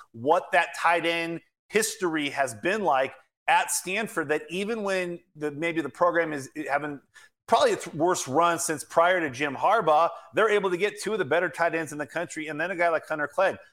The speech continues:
who has the school, the, the, the flagship in-state university that just lost a heartbreaking Rose Bowl, but has played in three of the last four Pac-twelve championship games, uh, a B Y U team as well, joining Utah that's had some success,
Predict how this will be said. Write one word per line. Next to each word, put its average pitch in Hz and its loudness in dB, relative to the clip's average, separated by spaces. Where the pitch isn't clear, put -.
who 165 0
has 170 0
the 160 -4
school, 180 -2
the, 151 -2
the, 143 -2
the 139 -10
flagship 175 -2
in-state 170 -6
university 165 -4
that 135 -2
just 170 0
lost 170 2
a 147 0
heartbreaking 180 0
Rose 156 0
Bowl, 143 0
but 147 -2
has 139 -4
played 180 -2
in - -10
three 170 -2
of 180 -2
the 151 0
last 151 2
four 156 -2
Pac-twelve 147 0
championship 180 -4
games, 131 -6
uh, 135 2
a 139 2
B 160 -2
Y 175 6
U 165 -2
team 170 -6
as 139 -6
well, 165 2
joining 190 -2
Utah 160 2
that's 143 -4
had 160 0
some 156 -8
success, 151 -4